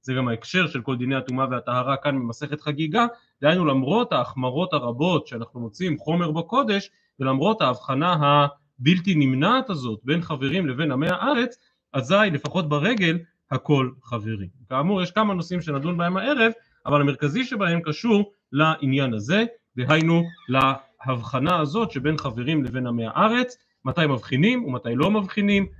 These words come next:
מתי מתקרבים ומתי מתרחקים. אז אנחנו בגמרא בדף כ"ב עמוד א', למדנו אתמול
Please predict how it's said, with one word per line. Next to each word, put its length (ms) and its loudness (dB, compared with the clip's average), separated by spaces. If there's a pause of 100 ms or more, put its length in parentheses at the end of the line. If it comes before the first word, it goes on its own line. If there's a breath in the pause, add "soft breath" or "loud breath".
(140)
מתי 200 0
מתקרבים 680 0 (280)
ומתי 320 -2 (300)
מתרחקים. 680 -14 (400)
אז 120 -4
אנחנו 200 4
בגמרא 300 2
בדף 260 0
כ"ב 200 -4
עמוד 320 -2
א', 200 2 (120)
למדנו 340 0
אתמול 360 2